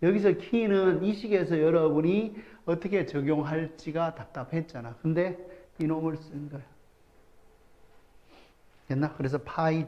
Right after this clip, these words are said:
G 영 에프 영. 음.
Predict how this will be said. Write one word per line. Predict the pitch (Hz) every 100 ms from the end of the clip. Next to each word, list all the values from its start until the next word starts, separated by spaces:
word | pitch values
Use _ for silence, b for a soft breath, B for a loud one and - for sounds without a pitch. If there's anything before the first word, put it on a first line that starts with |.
| -
G | - - 143 151
영 | 156 180 165
에프 | 107 - 127
영. | 113 107 _ - _ _ - _ _ - - _ _ _ _ - - _ _ - -
음. | 117